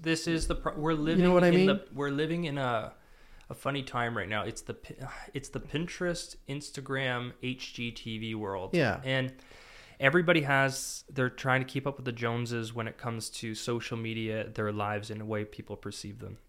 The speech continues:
Speaker 1: If you go and list a house, I, I, I buy houses and renovate them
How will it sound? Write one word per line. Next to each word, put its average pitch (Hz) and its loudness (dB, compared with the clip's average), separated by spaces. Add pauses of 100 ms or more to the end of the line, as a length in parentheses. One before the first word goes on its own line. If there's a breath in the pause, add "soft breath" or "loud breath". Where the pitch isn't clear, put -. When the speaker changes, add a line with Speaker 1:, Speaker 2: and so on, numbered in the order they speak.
Speaker 1:
If 120 -8
you 151 -2
go 165 4
and 139 2
list 127 0
a 123 -2
house, 117 -4 (200)
I, 143 -2 (500 soft breath)
I, 147 2 (420)
I 139 4
buy 131 4
houses 120 0
and 113 -4
renovate 107 -2
them 117 -8